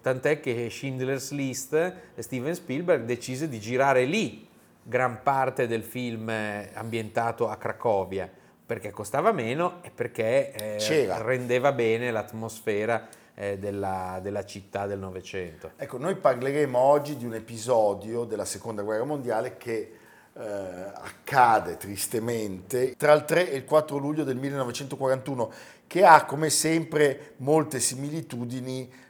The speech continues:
Speaker 2: con quello, pensiamo a Katyn, che i nemici,
Speaker 1: Certo.
Speaker 2: i simili nemici, due baffi, baffone e baffino,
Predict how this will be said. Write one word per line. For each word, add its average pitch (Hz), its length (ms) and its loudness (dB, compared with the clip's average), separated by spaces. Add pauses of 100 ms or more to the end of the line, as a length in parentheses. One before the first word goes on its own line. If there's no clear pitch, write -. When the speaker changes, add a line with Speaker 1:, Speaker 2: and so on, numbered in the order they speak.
(140)
Speaker 2:
con 123 560 -2
quello, 135 540 0 (640)
pensiamo 90 420 -2
a 90 80 -2
Katyn, 104 800 -4 (340)
che 117 440 -6
i 104 120 -10
nemici, 113 840 -6
Speaker 1:
Certo. 113 400 2 (340)
Speaker 2:
i 117 100 -12
simili 131 600 -6
nemici, 117 560 -6
due 127 220 2
baffi, 104 400 6
baffone 104 480 -2
e - 20 -4
baffino, 101 680 -4